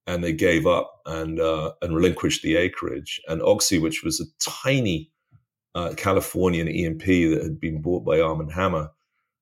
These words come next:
Oxy drilled a, a well in the middle of the Mobil base camp where it had been <laughs> located, and found, I think, six billion barrels of light oil right next to Europe. And, you know, the rest is history. Um, so, you know, one of those kind of classic oil stories.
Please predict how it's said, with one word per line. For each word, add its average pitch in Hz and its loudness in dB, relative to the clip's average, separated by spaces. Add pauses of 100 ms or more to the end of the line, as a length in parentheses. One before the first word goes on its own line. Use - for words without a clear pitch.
(240)
Oxy 101 4
drilled 104 4
a, 92 0 (120)
a 90 0
well 95 4
in 80 0
the 80 -2
middle 90 2 (200)
of 82 0
the 87 -2
Mobil 85 2
base 90 2
camp - -6 (320)
where 92 8
it 95 4
had 110 4
been 120 8
<laughs> 110 6
located, 139 6 (580)
and 92 2
found, 92 4
I 85 8
think, - 0
six - 4
billion 92 4
barrels 82 4
of 80 -4
light 78 2
oil 78 2
right 80 2
next 78 -4
to 82 -2
Europe. 90 4 (200)
And, 80 -6
you 85 -6
know, 76 0
the 76 -4
rest 80 0
is 73 -6
history. - -2 (680)
Um, 80 -6
so, 80 0
you - -8
know, 80 -4
one 85 0
of 82 -2
those 80 0
kind 80 -6
of 76 -8
classic 78 -2
oil 80 4
stories. 78 -2